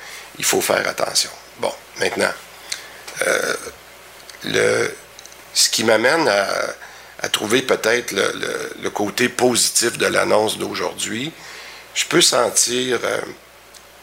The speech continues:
beaucoup de, de, d'inquiétude, euh,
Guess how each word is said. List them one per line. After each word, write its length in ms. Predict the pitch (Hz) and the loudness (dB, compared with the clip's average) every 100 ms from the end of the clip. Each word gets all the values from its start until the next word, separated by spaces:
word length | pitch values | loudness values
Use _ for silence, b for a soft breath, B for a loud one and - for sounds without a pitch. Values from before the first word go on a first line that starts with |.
| 113 | -16
beaucoup 420 | - 113 113 147 147 | -8 -6 -2 0 2
de, 260 | 101 95 - | 2 0 -2
de, 260 | 101 - 98 B B - | -2 -2 -4 B B -16
d'inquiétude, 920 | - 110 110 - 95 - 117 117 117 - | 2 2 4 2 2 2 2 2 0 -4
euh, 400 | - - 55 | -4 -4 -6